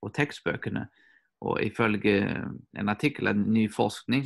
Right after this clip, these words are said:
så er norske lærebøker i historie fremstiller konsekvent europeere som overgripere og skjønnmaler islam.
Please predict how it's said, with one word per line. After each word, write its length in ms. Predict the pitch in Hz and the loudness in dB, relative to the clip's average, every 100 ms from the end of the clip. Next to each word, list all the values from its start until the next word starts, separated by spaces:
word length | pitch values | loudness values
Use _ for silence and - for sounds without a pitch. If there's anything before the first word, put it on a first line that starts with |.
| - | -2
så 140 | 104 | 0
er 80 | 107 | 2
norske 400 | 131 - - 104 | 2 0 -6 2
lærebøker 680 | 113 104 113 110 113 - - | 2 2 0 0 -2 -2 0
i 80 | 98 | 0
historie 500 | - 123 139 131 101 | 0 0 2 2 0
fremstiller 540 | - 110 117 - 101 104 | 0 -4 -2 -4 -2 -4
konsekvent 680 | 110 104 101 107 107 123 92 | -6 -8 -2 0 0 0 -4
europeere 560 | 104 - 110 98 98 | -4 -6 -2 -2 -2
som 240 | 104 110 110 | -4 -2 0
overgripere 840 | 120 104 101 90 92 - 95 151 - _ _ _ | -2 -2 -4 -4 -6 -6 -4 -6 -6 _ _ _
og 100 | 113 | -6
skjønnmaler 640 | - 135 113 104 101 98 90 | 0 2 4 4 2 2 -2
islam. 420 | 92 - 98 92 | -4 -2 0 -2